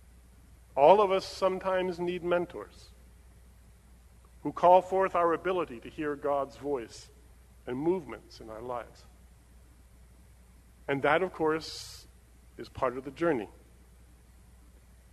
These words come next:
The journey of understanding God's call on our lives is always both an inward and an outward journey.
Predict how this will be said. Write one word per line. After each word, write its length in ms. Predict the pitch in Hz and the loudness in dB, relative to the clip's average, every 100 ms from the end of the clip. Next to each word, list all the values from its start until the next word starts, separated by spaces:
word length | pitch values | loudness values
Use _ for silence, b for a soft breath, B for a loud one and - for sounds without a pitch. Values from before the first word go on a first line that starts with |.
| - - | -20 -4
The 80 | 143 | -2
journey 460 | 120 175 190 214 | 6 8 8 8
of 160 | 214 160 | 6 8
understanding 720 | 180 185 175 - 160 156 165 | 8 6 -2 2 2 2 0
God's 340 | 156 147 147 - | 0 0 0 -4
call 400 | - 196 180 135 | -2 2 2 0
on 140 | 131 | -4
our 160 | 131 135 | -4 -4
lives 400 | 160 160 135 131 | -2 0 -2 -6
is 120 | 135 | -4
always 360 | 156 170 170 151 | 0 0 0 -2
both 280 | 175 165 | -2 -2
an 140 | 147 165 | -2 0
inward 480 | 196 254 247 240 - - - - - - | 0 0 -4 -6 -10 -20 -20 -20 -16 -8
and 160 | 180 | -6
an 120 | 185 196 175 | -4 -6 -2
outward 420 | 202 185 123 98 - - - | -2 -2 -10 -12 -16 -20 -20
journey. 280 | - 113 104 | -14 -12 -12